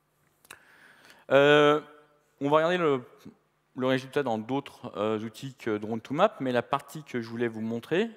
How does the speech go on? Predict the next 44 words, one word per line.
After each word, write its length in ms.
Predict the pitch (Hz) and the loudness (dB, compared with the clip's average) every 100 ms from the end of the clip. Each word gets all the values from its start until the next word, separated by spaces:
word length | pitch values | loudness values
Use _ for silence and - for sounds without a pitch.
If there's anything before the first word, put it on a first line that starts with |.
| - _ _ _ _ | -18 _ _ _ _
c'est 360 | - 110 107 101 - | -12 -8 -8 -10 -12
la 100 | 101 | -8
partie 460 | - 117 - 110 104 _ | -2 -2 -4 -12 -14 _
rapport. 800 | 95 110 110 131 156 190 214 - - | -6 -4 -2 0 2 0 -4 -18 -10
Alors 140 | 98 | -10
pour 200 | - 131 | -10 -8
les 60 | 117 | -8
techniciens, 580 | 123 - 113 - 127 131 _ _ _ _ | -8 -10 -12 -8 -8 -8 _ _ _ _
ça 120 | - | -8
vous 80 | 98 | -8
parlera 420 | 101 110 113 151 | 0 0 2 2
pour 160 | 160 107 | 0 -6
les 140 | 107 | -4
autres. 180 | 127 - - _ _ _ _ | -6 -10 -20 _ _ _ _
Vous 120 | 123 | -14
pouvez 200 | 113 131 | -4 -2
voir 300 | 123 147 143 | 2 0 0
que 200 | - 120 - - - | -8 -8 -8 -20 -8
le 100 | 123 | -8
produit 260 | - 135 139 | -4 0 0
a 40 | |
été 160 | 127 123 | 0 -2
fait 300 | - 135 - - _ | -2 -4 -4 -20 _
comme 140 | - 117 | -6 -4
un 80 | |
produit 360 | 117 - 120 143 _ | -4 -4 -8 -8 _
qui 160 | - | -2
est 40 | 113 | 0
là 80 | 117 | 0
pour 240 | - 101 | 0 0
amener 180 | 104 113 | 0 0
de 80 | 104 | -2
la 80 | |
qualité, 480 | 104 - 127 143 - | -2 -2 -4 -4 -6
qu'on 160 | 202 110 | -6 -8
puisse 240 | 110 - | -14 -12
tracer 240 | - 120 135 | -8 -6 -4
la 100 | 104 | -4
qualité 380 | - 123 - | -4 -6 -6
des 80 | 117 | -6
produits 300 | 113 120 120 | -6 -8 -10
qui 100 | - | -14
sont 160 | - 110 | -14 -12
générés. 420 | 113 110 127 208 | -8 -6 -4 -6